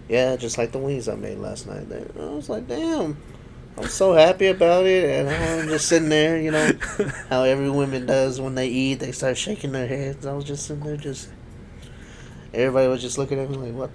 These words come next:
Speaker 1: the fuck is wrong with you?"
Speaker 2: <laughs>
Speaker 1: It's like, I'm happy that I made this.
Speaker 2: Like,
Speaker 1: It's
Speaker 2: it
Speaker 1: like,
Speaker 2: actually came out.
Speaker 1: yeah.
Speaker 2: It came out really good.
Speaker 1: And
Speaker 2: Came
Speaker 1: how
Speaker 2: out
Speaker 1: you
Speaker 2: better than I expected.
Speaker 1: And it's hard to do, you know, a dry, dry seasoning for a, um,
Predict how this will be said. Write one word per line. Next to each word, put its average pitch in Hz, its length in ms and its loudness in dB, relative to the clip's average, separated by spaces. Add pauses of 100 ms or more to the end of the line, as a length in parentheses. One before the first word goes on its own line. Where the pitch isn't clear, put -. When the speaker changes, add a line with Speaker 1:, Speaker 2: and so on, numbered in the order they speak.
(160)
Speaker 1:
the - 120 -8
fuck - 480 -12
is 226 180 -4
wrong 175 200 0
with 208 240 4
you?" 247 300 2
Speaker 2:
<laughs> - 60 -16 (340)
Speaker 1:
It's - 140 -8
like, 175 160 4
I'm 165 300 8
happy 165 400 4
that 156 120 10
I 147 80 8
made 151 360 2
this. 104 400 -4 (800)
Speaker 2:
Like, 113 140 -2
Speaker 1:
It's 110 80 2
Speaker 2:
it - 20 4
Speaker 1:
like, 117 100 8
Speaker 2:
actually 127 200 2
came 147 260 4
out. 254 260 0 (180)
Speaker 1:
yeah. 127 280 0
Speaker 2:
It 123 40 2
came 120 200 2
out 120 180 2
really 113 240 2
good. 185 260 4 (300)
Speaker 1:
And 131 80 -2
Speaker 2:
Came 110 80 4
Speaker 1:
how 123 80 8
Speaker 2:
out 135 60 6
Speaker 1:
you 143 80 0
Speaker 2:
better 113 180 6
than 123 160 6
I 127 120 4
expected. - 460 -2 (460)
Speaker 1:
And - 100 -8
it's 143 140 -8
hard 135 320 -2
to 113 80 -12
do, 104 260 -8 (120)
you 113 80 -4
know, 101 180 -6 (220)
a - 60 -12
dry, 101 360 -6 (100)
dry 107 220 -6
seasoning - 580 -10
for 92 280 -10
a, 95 240 -6
um, 73 160 -10